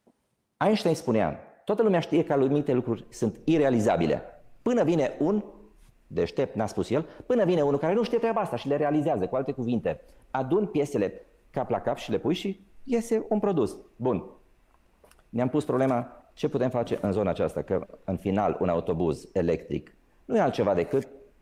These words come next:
un computer pe roți. Dacă e să ne gândim ce ar trebui să facă în contextul actual, în, uh, con-, uh, conceptul Smart City și cum poate răspunde,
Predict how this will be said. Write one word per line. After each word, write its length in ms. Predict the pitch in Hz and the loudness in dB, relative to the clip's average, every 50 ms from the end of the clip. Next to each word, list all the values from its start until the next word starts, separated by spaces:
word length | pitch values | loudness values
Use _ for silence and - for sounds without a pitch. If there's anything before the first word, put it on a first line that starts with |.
| _ _ _ - - _ _ _ _ _ _ _ | _ _ _ -20 -20 _ _ _ _ _ _ _
un 160 | - 170 156 - | -2 -2 -2 0
computer 500 | - 104 90 - 117 139 147 - 156 156 | 0 -2 0 0 0 0 0 0 -2 -2
pe 140 | 156 180 | 0 -2
roți. 380 | 180 160 101 82 - - - - - - - _ _ _ _ _ _ _ _ - - _ - - - _ _ _ _ _ - - - - - - - | 0 0 0 -2 -4 -8 -18 -20 -20 -20 -20 _ _ _ _ _ _ _ _ -20 -20 _ -20 -20 -20 _ _ _ _ _ -20 -20 -20 -20 -20 -20 -20
Dacă 640 | - - 87 90 90 90 - - 98 82 78 76 - | -12 -4 0 0 0 0 0 0 2 2 2 2 2
e 160 | - 95 101 | 2 0 0
să 140 | 98 - 104 | 0 0 -2
ne 140 | 82 78 76 | -2 0 0
gândim 300 | 76 82 80 87 92 80 | 2 0 2 2 0 0
ce 120 | - - | 0 -2
ar 60 | 78 | -2
trebui 220 | - 85 78 78 76 | 0 0 0 0 0
să 120 | - 90 | -2 -4
facă 380 | - - 165 165 165 - - - - | -2 0 -2 -2 0 -2 -4 -2 0
în 260 | 156 196 - 208 - - - - - _ _ _ _ _ _ _ | 0 2 2 0 -2 -6 -14 -20 -20 _ _ _ _ _ _ _
contextul 640 | - 98 85 87 - - 160 - - - - - - - | -4 -2 -2 -2 0 0 -2 -2 -2 -4 -2 -2 -2 0
actual, 680 | 98 92 - - - 90 90 92 90 80 71 - - - | -2 -6 -6 -4 0 2 2 4 4 2 2 0 -2 -4
în, 240 | - 78 76 73 71 | -4 -4 -4 -2 -2
uh, 240 | 73 71 69 71 - | -2 -2 -4 -6 -4
con-, 260 | - - 78 78 - - - - | -4 -2 -2 -2 -4 -8 -10 -2
uh, 140 | - 85 76 - | 0 0 0 0
conceptul 540 | - - 76 73 73 - 175 170 - 113 | -2 -4 -4 -4 -2 -4 -4 -2 -2 -4
Smart 380 | 98 - - 87 80 78 - - | -4 -2 -2 -2 -2 -2 -4 -6
City 280 | - 85 73 - - 78 | -4 -4 -4 -4 -4 -8
și 200 | 76 - 82 - | -6 -6 -6 -2
cum 160 | - 170 165 | -2 -2 0
poate 240 | - 143 135 - 110 | 0 -2 0 2 2
răspunde, 640 | 101 98 - - - 139 135 120 90 87 80 | 0 0 -2 -2 -2 0 2 2 4 2 2